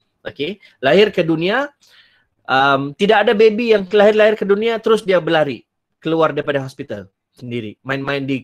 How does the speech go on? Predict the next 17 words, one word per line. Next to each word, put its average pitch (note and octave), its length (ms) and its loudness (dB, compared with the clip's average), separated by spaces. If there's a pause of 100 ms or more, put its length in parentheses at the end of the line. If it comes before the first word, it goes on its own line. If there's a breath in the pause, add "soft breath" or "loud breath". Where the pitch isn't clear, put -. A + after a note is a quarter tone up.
playground A#2+ 480 -2
apa A2 160 -14
semua. G#2 240 -14 (380 soft breath)
Ah, B2 160 2
itu E3+ 160 -2
kalau, E3 320 2 (480 soft breath)
kalau D#3+ 160 4
berlaku D#3+ 400 -2
macam E3 160 -8
tu G3+ 120 -2 (120)
sangat D3 240 -8
menakutkan D3 480 -8
lah. D#3+ 160 -6
Mama C#3 400 -2
dia C#3+ 80 -2
pengsan B2+ 400 -8
terus, A2 320 -16